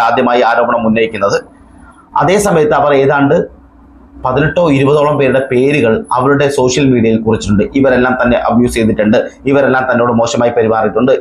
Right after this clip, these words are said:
ഇവരെല്ലാം തന്നെ റേപ്പ് ചെയ്തിട്ടുണ്ട്, ബലാത്സംഗം ചെയ്തിട്ടുണ്ട്, പീഡിപ്പിച്ചിട്ടുണ്ട് എന്നൊക്കെ പറഞ്ഞ് ഇവർ പോസ്റ്റ് ഇട്ടതാണ്. എന്നാൽ ഈ രേവതി സമ്പത്തിനെതിരെയും കേസുകളുണ്ട്.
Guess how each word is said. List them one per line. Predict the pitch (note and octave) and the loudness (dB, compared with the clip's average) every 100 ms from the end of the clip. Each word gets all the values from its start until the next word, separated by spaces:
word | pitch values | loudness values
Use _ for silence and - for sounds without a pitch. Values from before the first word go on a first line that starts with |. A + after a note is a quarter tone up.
| C#3 | -2
ഇവരെല്ലാം | D#3 D3+ C3+ C3+ A2+ | -2 0 2 0 0
തന്നെ | B2 C3 C3 - - - B2 | 0 -2 -4 -12 -14 -4 0
റേപ്പ് | C#3+ D#3 D#3+ | 0 0 -2
ചെയ്തിട്ടുണ്ട്, | B2+ A2+ G#2+ A2 B2 | 0 0 0 2 2
ബലാത്സംഗം | C#3 C#3+ D3+ C#3+ | 2 2 0 0
ചെയ്തിട്ടുണ്ട്, | B2+ A#2 A2+ A2+ B2 | 0 -2 -2 -2 -4
പീഡിപ്പിച്ചിട്ടുണ്ട് | D3 D3+ C#3+ B2+ G#2 A#2 | -4 -4 -6 -6 -2 0
എന്നൊക്കെ | B2 C3 - | 0 0 -2
പറഞ്ഞ് | G#2+ A#2 E3+ | -2 -2 0
ഇവർ | F#3+ - | 0 0
പോസ്റ്റ് | F3+ - | -2 -2
ഇട്ടതാണ്. | G2+ F2 C#3 - - - - B3 | -2 -2 -2 -6 -16 -18 -6 -2
എന്നാൽ | A#3+ F#3 A3+ - A3+ | 2 0 -2 -4 -2
ഈ | B3 F#3 | 0 2
രേവതി | F#3+ G#3+ A#3 A3+ | 2 2 2 0
സമ്പത്തിനെതിരെയും | G3 F#3+ F3+ E3+ D#3 F3 A3 A3 | 0 2 2 0 0 0 0 -2
കേസുകളുണ്ട്. | D#3 C3+ A2 G2+ C#3 | -2 0 0 2 2